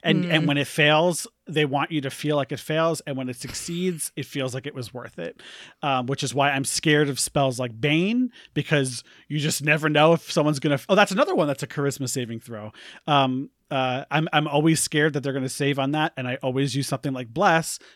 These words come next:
Speaker 1: because you don't have to save. You just get it, and
Speaker 2: You
Speaker 1: it's
Speaker 2: just
Speaker 1: a,
Speaker 2: give it.
Speaker 1: it's a great spell. Um, but th-, yeah, but that's an, that's an excellent example, right? Like, Healing
Speaker 2: Yeah.
Speaker 1: Word is
Speaker 2: That's
Speaker 1: a
Speaker 2: how I feel about Sacred Flame, 'cause they have to make a saving throw, and then I'm like, "I'm just gonna burn a whole action, and nothing's gonna happen."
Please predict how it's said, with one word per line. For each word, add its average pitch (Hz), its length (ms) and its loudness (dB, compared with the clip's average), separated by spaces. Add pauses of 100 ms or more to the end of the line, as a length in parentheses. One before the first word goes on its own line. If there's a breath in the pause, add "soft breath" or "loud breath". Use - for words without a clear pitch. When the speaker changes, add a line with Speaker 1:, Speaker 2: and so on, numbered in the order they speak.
Speaker 1:
because 170 460 0
you 160 80 -2
don't 175 100 4
have 175 120 -2
to 190 80 -4
save. 320 320 0
You 131 60 -4
just 123 160 -2 (260)
get 196 180 6
it, 123 220 -12
and 139 100 -6
Speaker 2:
You 180 60 0
Speaker 1:
it's 170 80 2
Speaker 2:
just 190 140 4
Speaker 1:
a, - 40 -10
Speaker 2:
give 208 140 8
it. 170 220 2
Speaker 1:
it's - 100 -12
a 143 80 -4
great 131 360 -2
spell. - 320 -14 (520 loud breath)
Um, 139 180 -2
but 170 160 2
th-, 254 100 4
yeah, 294 120 6
but 185 80 2
that's 180 160 2
an, 175 200 0
that's 180 200 -2
an 170 180 0 (140)
excellent 170 360 2
example, 156 540 0
right? 156 240 4
Like, 160 140 -2
Healing 185 400 -2
Speaker 2:
Yeah. 170 180 2
Speaker 1:
Word 139 300 -2
is - 60 -20 (340 loud breath)
Speaker 2:
That's 240 160 6
Speaker 1:
a - 20 6
Speaker 2:
how 320 80 10
I 320 40 8
feel 311 100 4
about 254 180 6
Sacred 220 340 4
Flame, 165 360 -4
'cause 175 160 -4
they 185 60 4
have 180 80 2
to 180 80 -4
make 175 140 -2
a 175 60 -2
saving 170 320 -4
throw, 202 380 -4 (100)
and 175 80 -8
then 170 80 -6
I'm 165 100 -6
like, 165 300 -8 (140)
"I'm 254 100 -2
just - 140 -4
gonna 254 100 6
burn 214 320 8
a 240 80 6
whole 214 200 6
action, 190 420 4
and 185 100 4
nothing's 196 320 4
gonna 254 220 -2
happen." 302 420 2